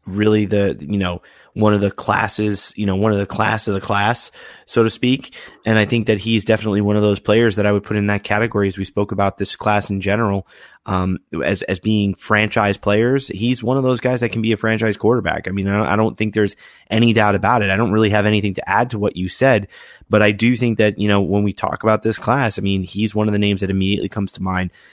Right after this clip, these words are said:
as a franchise quarterback. Um, so I, I think let's go through another two names, and then we'll come back with, uh, you know, with our next episode, um, and we'll, we'll kinda keep it going there from there. So let's go on to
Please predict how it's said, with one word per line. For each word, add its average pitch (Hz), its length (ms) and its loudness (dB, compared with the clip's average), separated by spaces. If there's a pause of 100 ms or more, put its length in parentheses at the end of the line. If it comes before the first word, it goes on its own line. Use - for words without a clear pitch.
as 98 140 -2
a 90 60 -4
franchise 92 520 -4
quarterback. 85 640 -8 (400)
Um, 101 380 4 (200)
so - 320 2
I, 120 200 2
I 120 40 6
think 156 280 0 (320)
let's 131 260 2
go 269 160 2
through 226 160 2
another 147 300 4
two 151 160 2
names, 131 340 2 (960)
and 123 120 0
then 135 120 4
we'll 135 80 4
come 131 180 2
back 131 240 2
with, 120 180 2
uh, 107 280 6 (260)
you 120 100 2
know, 113 120 6
with 110 200 2
our 110 120 6
next 107 420 0
episode, 131 540 2 (340)
um, 107 540 2
and 107 340 2
we'll, 113 180 2
we'll 110 160 0
kinda 113 220 2
keep 113 240 -4
it 110 100 0
going 104 300 2
there 98 180 2
from 98 260 -2
there. 92 220 -2
So 113 200 4
let's 127 220 0
go 202 160 2
on 160 160 2
to 120 280 2